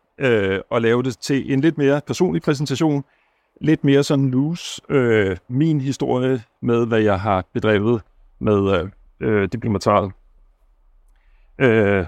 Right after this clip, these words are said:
og særligt omkring det her med ejendoms-, øh, konflikter. Og, øh, hvis jeg undervejs lyder en lille smule shaky, så er det jo fordi, at, øh, det er faktisk en lidt speciel situation, at, øh,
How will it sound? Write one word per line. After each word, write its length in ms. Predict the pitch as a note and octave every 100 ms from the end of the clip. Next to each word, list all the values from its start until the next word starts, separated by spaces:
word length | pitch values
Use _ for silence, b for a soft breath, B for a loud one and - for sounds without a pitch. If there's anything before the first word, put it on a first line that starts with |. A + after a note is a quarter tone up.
| -
og 120 | B2 A#2+
særligt 360 | A#2 A2+ B2+
omkring 440 | A2+ G2 - A2+ G#2
det 120 | G#2
her 80 | A2+
med 200 | G#2+ - G#2+
ejendoms-, 720 | G#2+ A2 G#2+ - - - -
øh, 220 | B2+ G#2 F#2+
konflikter. 480 | A2 - G#2+ - - _ _ _ _ _ _ _ _ _ _ _ _ _ _ -
Og, 360 | C3+ C3 C3
øh, 140 | A#2+ A#2 b b b _ _ _ -
hvis 200 | B2+ -
jeg 100 | B2
undervejs 500 | C3+ B2+ B2+ F3 -
lyder 140 | E3+
en 60 | D3
lille 140 | F3
smule 240 | F#3 E3+ D#3
shaky, 400 | C#3 B2+ D3+ F3 _ _ _ -
så 120 | -
er 40 | D#3
det 80 |
jo 80 | E3+
fordi, 440 | C3+ C#3 E3+ E3 -
at, 360 | C3 A2+ - B2
øh, 220 | G#2+ F2 F#2+ _ _ _ _ _ _ -
det 80 | B2
er 60 |
faktisk 260 | D3 E3+ C#3+
en 60 |
lidt 160 | C#3 E3
speciel 380 | - E3 D#3 D#3
situation, 600 | - C#3 A#2+ D#3 C#3+ C#3+ -
at, 320 | A2+ A2 -
øh, 420 | B2+ A2+ A2 G#2